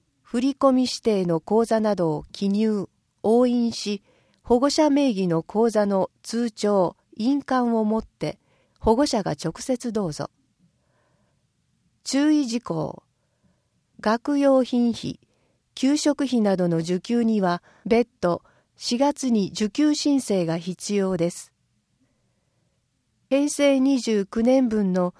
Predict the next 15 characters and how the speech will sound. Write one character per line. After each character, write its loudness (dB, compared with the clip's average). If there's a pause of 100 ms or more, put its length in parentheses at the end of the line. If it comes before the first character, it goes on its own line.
(100)
所 2
得 2
が 0
な 0
い -2
時 -8
で 0
も、 -2 (320)
世 0
帯 2
全 0
員 0
が -2 (340)
必 -2 (300)
ず -2